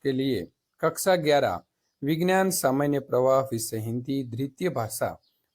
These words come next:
પ્રથમ પરીક્ષા પ્રશ્નપત્ર કા પ્રારંભ. પૂર્ણાંક એટલે કે ગુણ રહે, ગુણ જે છે તે રહેશે પચાસ અને સમય બે કલાકનો રહેશે. વિદ્યાર્થી મિત્રો, હેતુલક્ષી પ્રશ્નો પંદર ગુણના પૂછાવાના છે જે એક જ ગુણના રહેશે. અતિ સંક્ષિપ્ત પ્રશ્નો નવ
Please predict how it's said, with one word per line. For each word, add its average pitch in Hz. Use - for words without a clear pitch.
પ્રથમ 175
પરીક્ષા 147
પ્રશ્નપત્ર 120
કા 101
પ્રારંભ. 90
પૂર્ણાંક 185
એટલે 131
કે 123
ગુણ 120
રહે, 120
ગુણ 139
જે 139
છે 131
તે 117
રહેશે 107
પચાસ 120
અને 104
સમય 110
બે 123
કલાકનો 95
રહેશે. -
વિદ્યાર્થી 175
મિત્રો, 160
હેતુલક્ષી 139
પ્રશ્નો 135
પંદર 131
ગુણના 135
પૂછાવાના 135
છે 127
જે 117
એક 123
જ 123
ગુણના 135
રહેશે. 135
અતિ 170
સંક્ષિપ્ત 175
પ્રશ્નો 151
નવ 135